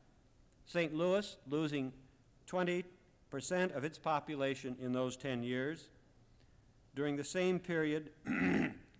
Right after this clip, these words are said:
Texas and California cities uniformly across the board increased their population by over forty percent growth rates.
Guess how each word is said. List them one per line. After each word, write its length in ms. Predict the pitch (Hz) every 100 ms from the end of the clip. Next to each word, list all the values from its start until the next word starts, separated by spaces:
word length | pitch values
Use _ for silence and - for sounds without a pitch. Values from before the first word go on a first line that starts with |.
| -
Texas 380 | 180 175 165 139
and 120 | 139
California 640 | 151 139 135 175 202 190
cities 460 | - 151 135 127 123 -
uniformly 880 | 156 233 208 - 139 123 117 113 117
across 440 | 123 - 170 175 -
the 100 | 127
board 420 | 117 110 110 113 -
increased 480 | 143 131 208 190 -
their 160 | 190
population 840 | 190 139 120 123 113 110 - 117 117 - - -
by 140 | 131 131
over 260 | 123 123
forty 320 | 120 170 151
percent 460 | 131 127 - 110 101 - - - - - - - - - - - - - 277
growth 280 | 127 151 143
rates. 400 | 107 82 - -